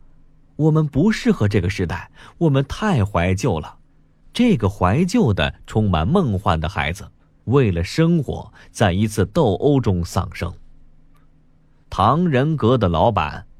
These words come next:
靠着微薄的租房金过活，持续的拆迁，他的生意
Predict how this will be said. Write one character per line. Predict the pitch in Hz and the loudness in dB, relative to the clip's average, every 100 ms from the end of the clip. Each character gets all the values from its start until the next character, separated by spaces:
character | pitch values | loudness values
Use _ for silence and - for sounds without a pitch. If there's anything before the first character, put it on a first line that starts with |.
| - - | -20 -20
靠 | - 196 170 | -4 0 2
着 | 131 | 2
微 | 143 220 226 | 2 2 2
薄 | 127 120 | 2 2
的 | 98 | 0
租 | 98 214 214 | 0 0 0
房 | 151 104 127 | 0 -2 0
金 | 156 160 | 0 0
过 | 123 80 | 0 -2
活， | 76 131 - - - - - _ _ - | -4 -8 -10 -20 -20 -20 -20 _ _ -20
持 | - - 151 208 | -10 -2 0 2
续 | 190 143 | 0 0
的 | 85 | -2
拆 | 73 87 78 | -2 -4 -4
迁， | - 98 - - - | -6 -10 -14 -20 -18
他 | - 90 | -6 -2
的 | 80 | -2
生 | 78 147 156 | 0 0 0
意 | 147 | 0